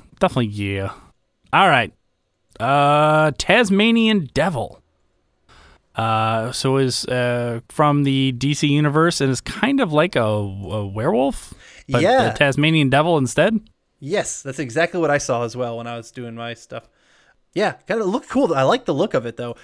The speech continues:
Speaker 2: It's almost, almost
Speaker 1: I do
Speaker 2: not,
Speaker 1: too.
Speaker 2: not quite like, um, Sasquatch. Is it? Yes, uh, Sasquatch from
Speaker 1: Sasquatch.
Speaker 2: Alpha
Speaker 1: Alpha
Speaker 2: Flight.
Speaker 1: Flight.
Speaker 2: Yeah, but it's almost, it's kind of like, almost like that for Australia. <laughs>
Speaker 1: Yeah. So I,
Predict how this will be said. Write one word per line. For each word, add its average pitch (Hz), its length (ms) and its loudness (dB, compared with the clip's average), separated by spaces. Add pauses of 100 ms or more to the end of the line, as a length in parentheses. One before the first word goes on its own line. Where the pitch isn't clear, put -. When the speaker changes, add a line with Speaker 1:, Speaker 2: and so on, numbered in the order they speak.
(100)
Speaker 2:
It's 226 100 -2
almost, 285 320 4
almost 277 260 2
Speaker 1:
I - 60 4
do 143 60 2
Speaker 2:
not, 254 120 2
Speaker 1:
too. 110 280 -2
Speaker 2:
not 233 260 -2
quite 208 340 0
like, 165 300 0
um, 127 520 -2 (540)
Sasquatch. 175 540 -4
Is 160 160 -6
it? 160 100 -6
Yes, 120 340 -4
uh, 123 440 -6 (220)
Sasquatch 175 480 0
from - 220 -4
Speaker 1:
Sasquatch. 135 760 -2
Speaker 2:
Alpha 160 300 2
Speaker 1:
Alpha 131 80 2
Speaker 2:
Flight. 170 180 6
Speaker 1:
Flight. 143 220 0 (160)
Speaker 2:
Yeah, 220 200 4
but 180 120 2
it's - 120 -2
almost, 220 360 4
it's 196 180 0
kind 262 140 2
of 185 60 -2
like, 165 180 0
almost 170 400 6
like 139 340 0
that 135 360 2 (200)
for 135 300 2
Australia. 120 520 -2 (300)
<laughs> 135 100 -4 (440)
Speaker 1:
Yeah. 110 180 2 (1040)
So 156 600 4 (100)
I, 208 760 4